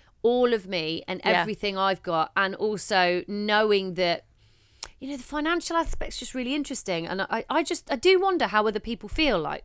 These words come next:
Speaker 1: about the cost of living crisis, because I don't see it.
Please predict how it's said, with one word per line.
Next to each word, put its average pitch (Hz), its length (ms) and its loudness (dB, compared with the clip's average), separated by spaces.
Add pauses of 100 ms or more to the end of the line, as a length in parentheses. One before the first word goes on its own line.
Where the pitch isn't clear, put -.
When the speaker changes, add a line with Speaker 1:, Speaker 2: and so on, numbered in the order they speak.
Speaker 1:
about 170 300 0
the 170 60 -8
cost - 260 -10
of 143 80 -10
living 143 180 -8
crisis, 156 380 -6
because 226 420 4 (400)
I 311 40 -8
don't - 380 6
see 330 540 2
it. - 280 -6